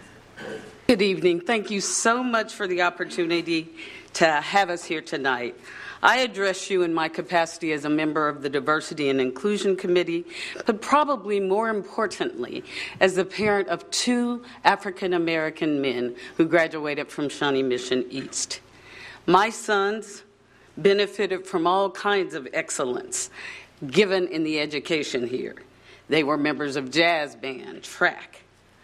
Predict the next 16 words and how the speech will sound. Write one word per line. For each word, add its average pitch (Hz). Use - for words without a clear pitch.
Uh, 127
one 156
of 156
them, 151
uh, 131
received 160
the 135
Silver 165
Latin 156
Award. 127
They 147
benefited 151
from 139
art 165
and 143
more. 156